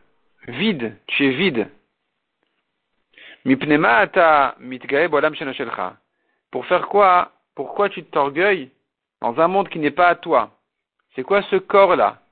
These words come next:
Qu'est-ce qu'il y a ? Quel orgueil on peut avoir sur le corps physique ? Shtofra liot rima vetolea, que tu seras finalement de la vermine.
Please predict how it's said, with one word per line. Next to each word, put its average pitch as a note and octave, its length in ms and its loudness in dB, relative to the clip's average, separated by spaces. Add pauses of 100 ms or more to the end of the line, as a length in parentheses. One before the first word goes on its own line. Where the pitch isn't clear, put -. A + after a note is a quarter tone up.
(100)
Qu'est-ce C#3+ 180 -10
qu'il F#3 100 -2
y - 20 4
a ? D#3 400 2 (380)
Quel F3+ 140 2
orgueil F3+ 320 4
on F3+ 80 -4
peut F3 80 0
avoir D#3+ 260 2
sur D3+ 160 -4
le C#3 120 -2
corps D#3 260 0
physique ? D#3 420 -8 (380)
Shtofra F3 400 -2
liot F3 160 2
rima E3 260 0
vetolea, D3+ 640 2 (540)
que C#3+ 100 -16
tu C3+ 120 -16
seras E3 180 -4
finalement D3+ 540 2
de A#2+ 100 -4
la C3+ 120 4
vermine. C#3+ 560 -2